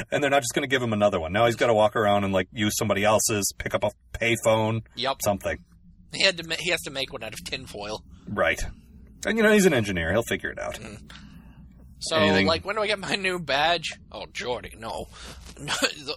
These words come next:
Speaker 2: those things are, like, the only thing on the, on the ship that we actually pay for.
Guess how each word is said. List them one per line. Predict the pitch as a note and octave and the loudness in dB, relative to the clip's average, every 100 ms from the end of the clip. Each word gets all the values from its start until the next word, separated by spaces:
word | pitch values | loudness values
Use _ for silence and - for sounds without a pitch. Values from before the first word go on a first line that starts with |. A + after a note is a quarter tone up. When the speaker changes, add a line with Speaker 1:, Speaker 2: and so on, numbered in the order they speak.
| C3 | -8
Speaker 2:
those | E3 - | -8 -6
things | C3 A#2 | -6 -6
are, | A#2+ | -4
like, | A#2+ - | -4 -2
the | A#2+ | -4
only | C#3+ D3 C#3 | -4 -8 -8
thing | - D3+ | -6 -6
on | C3 B2+ | -6 -4
the, | C#3 - | -6 -4
on | C3 B2 C#3 | -4 -4 -2
the | |
ship | - G#3 G#3 | -2 -2 -4
that | - | -10
we | B2 | -4
actually | C3 - B2 | -4 -4 -8
pay | G2+ D#3 G#3 | -8 -6 -6
for. | - G2+ E2 | -6 -6 -6